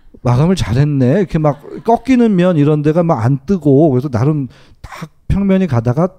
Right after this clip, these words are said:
부드럽게 공면이 이루어지고 그런 점은 굉장히 인상적이었어요. 근데 시청은 그런 매력이 드러나야 되거든요. 직선과 곡선, 막 기둥과 유리 이런 것들이 그 조화 관계가 너무 아마추어틱했어요. 그래서 저도 사실은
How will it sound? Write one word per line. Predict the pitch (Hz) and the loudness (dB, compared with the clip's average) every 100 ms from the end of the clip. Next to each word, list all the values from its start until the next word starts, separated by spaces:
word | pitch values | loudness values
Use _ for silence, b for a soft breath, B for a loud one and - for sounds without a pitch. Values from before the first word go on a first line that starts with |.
| - | -6
부드럽게 | 113 135 175 - | -2 0 0 -2
공면이 | 160 135 147 147 | -4 -2 0 0
이루어지고 | 127 127 139 143 | 2 0 0 0
그런 | 151 180 | 0 2
점은 | 170 170 180 | 0 0 0
굉장히 | 131 135 151 | 0 0 0
인상적이었어요. | 135 156 180 160 127 101 85 - 110 | 2 2 0 0 -2 -2 -6 -4 -4
근데 | 139 | -2
시청은 | - 202 190 180 220 107 - B B B B B | -4 -2 -2 0 -2 -2 -8 B B B B B
그런 | 135 165 190 185 175 151 | 0 2 2 0 0 0
매력이 | 127 131 151 151 | 0 2 2 0
드러나야 | 160 123 139 135 117 | -2 0 2 2 2
되거든요. | 107 95 92 95 160 - _ | 0 -2 -4 -6 -8 -10 _
직선과 | - 110 - 131 123 117 120 | -14 -14 -4 0 0 0 0
곡선, | - 107 - - 123 117 120 113 | 0 -2 -4 -6 -2 -2 -4 -8
막 | 101 104 - - - | -10 -10 -14 -20 -20
기둥과 | - 117 127 127 123 127 | -8 -4 0 0 2 0
유리 | 101 107 123 120 | 0 -2 0 0
이런 | 117 123 | 0 -2
것들이 | 110 - 131 175 98 b b b b b b b | -4 -6 -4 -4 -4 b b b b b b b
그 | - | -6
조화 | - 135 175 | 0 2 2
관계가 | 180 170 160 147 135 156 139 135 147 | 2 0 0 0 0 0 -2 -6 -4
너무 | 123 165 175 | 0 2 2
아마추어틱했어요. | 117 127 123 - 127 - - 127 - 110 | 2 2 0 -2 -4 -4 -8 -8 -6 -4
그래서 | 104 113 | -4 -4
저도 | 110 107 127 | -4 -2 -2
사실은 | 120 135 131 147 185 | -2 -2 -2 -4 -4